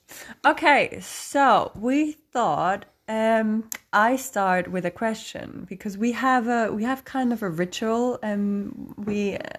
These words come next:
um, started during lockdown. We went on a morning walk every day. It's basically our, like, walk to work, 'cause Theo's working from home and otherwise he can't leave the house. And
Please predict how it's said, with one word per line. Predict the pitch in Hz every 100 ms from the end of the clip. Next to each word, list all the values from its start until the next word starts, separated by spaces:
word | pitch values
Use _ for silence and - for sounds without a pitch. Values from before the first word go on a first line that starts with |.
| - -
um, | 214 214 208 202 196 - - _
started | - - 208 196 214 202
during | 208 202
lockdown. | 208 214 247 254 285 330 - - _ -
We | 208
went | 214 196
on | 180
a | 180
morning | 196 240 240 240 226
walk | 220 208 208 - 202
every | 185 180 196
day. | 180 165 156
It's | 175
basically | - 185 180 180 185 170
our, | 175 170 165 170 - - _ -
like, | 165 160 _ _ _ _ -
walk | 175 202 170 - -
to | - 185
work, | 170 196 214 320 - - _ _ _ _ _ -
'cause | 196 190 -
Theo's | - 202 185 180
working | 175 175 - 165
from | - 175
home | 165 175 165 160
and | 160 156
otherwise | 170 160 165 170
he | - - -
can't | - 175
leave | 165 160
the | 165
house. | - 92 156 -
And | 170 165